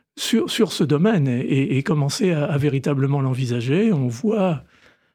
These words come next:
par l'effet de ce qu'on appelle l'anthropocène, hein, pour prendre un terme relativement général, à quel point les écosystèmes microbiens, en tout cas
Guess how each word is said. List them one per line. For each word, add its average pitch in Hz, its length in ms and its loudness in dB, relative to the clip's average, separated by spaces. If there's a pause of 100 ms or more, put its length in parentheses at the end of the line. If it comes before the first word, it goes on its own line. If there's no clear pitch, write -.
(140)
par 143 160 -2
l'effet 147 440 2
de 127 180 -2
ce - 80 -10
qu'on 123 140 -4
appelle 139 240 -2
l'anthropocène, 165 840 0
hein, 147 140 2
pour 147 160 -6
prendre 139 240 -2
un 120 80 -2
terme 151 300 -2
relativement 143 520 -2
général, 143 680 0 (360)
à 151 120 -4
quel 143 240 0
point 180 240 2
les 147 200 2
écosystèmes 147 600 -2
microbiens, 151 500 0
en 180 120 2
tout 170 120 -8
cas 156 380 -4